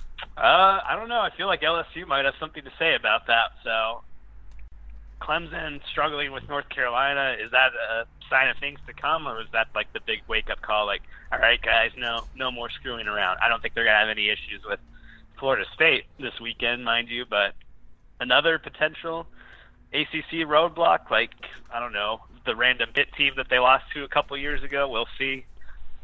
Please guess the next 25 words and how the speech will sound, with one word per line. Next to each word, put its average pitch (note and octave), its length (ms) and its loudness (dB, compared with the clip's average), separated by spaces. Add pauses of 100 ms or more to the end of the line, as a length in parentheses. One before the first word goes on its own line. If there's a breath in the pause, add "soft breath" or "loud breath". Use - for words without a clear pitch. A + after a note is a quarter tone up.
(280)
But G2 320 6
I G2 120 0
feel G#2 180 -4
like A#2+ 180 0
they're G#2+ 200 -2
just G#2 200 -10
gonna A2 320 -2 (400)
squeak A#2+ 280 -4 (100)
through A2 380 0 (460)
unfazed, A2 640 4
and G#2 140 -2
that, F#2+ 260 6
yeah, F#2 280 2 (680)
it'll B2 140 2
all A#2+ 180 4
come A#2+ 240 -4
down A#2 260 2
to A2 320 0
what, A#2 160 -2 (120)
what A#2+ 240 -8
shakes A#2+ 240 -2
out A#2 140 4
with - 100 -14
the G2+ 120 0
S A2+ 100 0